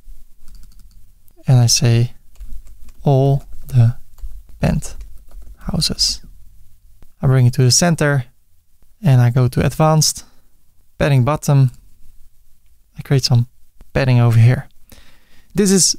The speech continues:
one way to do it. There's also a different way. If I remove this one, I can go for a portfolio, drag it here below. Again, I go to query, penthouses again, order them by date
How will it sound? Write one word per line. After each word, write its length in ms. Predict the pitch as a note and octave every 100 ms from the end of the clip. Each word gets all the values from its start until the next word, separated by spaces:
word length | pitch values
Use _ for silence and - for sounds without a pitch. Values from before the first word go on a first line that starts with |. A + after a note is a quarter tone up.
| -
one 320 | C#3+ F3+ A3+
way 160 | G3+ F3
to 100 | C#3
do 180 | C3
it. 200 | A#2 - - -
There's 180 | E3+ F3
also 240 | G3+ E3+
a 40 | C3+
different 300 | E3+ F3 D3
way. 200 | D3 D3
If 180 | D#3
I 180 | C#3 C3 - - -
remove 440 | - D3 C#3 D#3 B2+
this 180 | C#3 -
one, 320 | C3+ B2+ C3 - - - _ _ - - - - - -
I 60 | D#3
can 160 | C#3
go 220 | B2+ B2+
for 300 | A#2 - A#2+ D3
a 240 | A#2+ B2 -
portfolio, 720 | - - - F#3 D#3+ C3+ C3+ - - - - - - - - - - B2+
drag 200 | C#3+ C#3
it 80 |
here 180 | A#2+ C3+
below. 380 | A#2+ A#2+ D3 A3+ - - - _ _ - - - - -
Again, 220 | D3 E3
I 100 | C#3+
go 140 | B2+ B2
to 260 | C#3+ C3 -
query, 500 | - E3+ E3 C#3+ C3+ - _ _ - _ _ - -
penthouses 540 | F3+ E3+ D#3+ E3 C#3
again, 480 | D3+ C3 C#3+ C#3+ C3 - - - - - - - - -
order 260 | E3+ D#3+
them 160 | C3+ B2+
by 140 | A#2+
date 460 | A#2 C#3+ D3+ - -